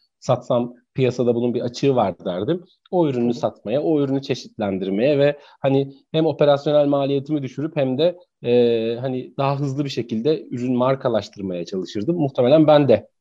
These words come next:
Speaker 1: senin gibi dikey bir e-ticaret sitesi açardım. Peki son sorum şöyle olsun. Hani yatay bir e-ticaret sitesi açmak isteyenler için de hani aslında Ideasoft çok şey sunuyor değil mi? Opsiyonlar sunuyor. Kategorilendirme opsiyonları, ürün girişlerinde opsiyonlar. Hani bu anlamda,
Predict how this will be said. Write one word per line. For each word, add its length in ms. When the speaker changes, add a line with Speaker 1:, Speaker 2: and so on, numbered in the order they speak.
Speaker 1:
senin 280
gibi 320
dikey 340
bir 60
e-ticaret 480
sitesi 240
açardım. 480
Peki 400
son 360
sorum 240
şöyle 240
olsun. 360
Hani 160
yatay 280
bir 120
e-ticaret 480
sitesi 260
açmak 300
isteyenler 480
için 300
de 180
hani 160
aslında 440
Ideasoft 580
çok 240
şey 220
sunuyor 320
değil 120
mi? 180
Opsiyonlar 540
sunuyor. 300
Kategorilendirme 800
opsiyonları, 640
ürün 440
girişlerinde 520
opsiyonlar. 500
Hani 120
bu 100
anlamda, 420